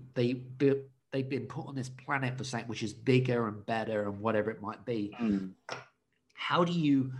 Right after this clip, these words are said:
Speaker 1: how do you, what advice do you give to people that really wanna tap into not only their vision, but also their
Speaker 2: Mm.
Speaker 1: untapped imagination? What is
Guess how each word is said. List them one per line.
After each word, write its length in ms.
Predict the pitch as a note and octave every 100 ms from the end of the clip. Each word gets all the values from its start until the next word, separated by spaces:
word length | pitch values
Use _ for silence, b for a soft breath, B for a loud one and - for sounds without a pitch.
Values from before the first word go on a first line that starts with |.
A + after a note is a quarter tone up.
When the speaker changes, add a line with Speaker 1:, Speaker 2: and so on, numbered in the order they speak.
| B B -
Speaker 1:
how 200 | F3+ F#3+
do 80 |
you, 480 | G#3 D#3+ C#3+ C3+ C3 - - -
what 120 | G3+
advice 320 | F3 D3 B2+
do 100 | -
you 40 |
give 160 | B2 G#2
to 60 | -
people 320 | B2 A2 A2+
that 180 | A2+ A#2+
really 200 | B2+ A#2
wanna 200 | A#2 G#2+
tap 360 | - B2+ B2+
into 600 | A#2+ A2+ - A2 G#2+ - B -
not 140 | C#3+
only 160 | D3 B2+
their 180 | A2+ G#2+
vision, 400 | C#3+ C#3 A#2+ G#2
but 100 | B2
also 560 | C3 C3+ C3 A#2 A2 B -
their 240 | A#2 B2
Speaker 2:
Mm. 160 | B2 B2
Speaker 1:
untapped 540 | - - B2+ C3 - - _ -
imagination? 1040 | C3 A#2 A#2+ A#2 A2 A#2 A#2+ - G#2 F2
What 280 | A2 C3 C3
is 360 | D#3+ D3 B2+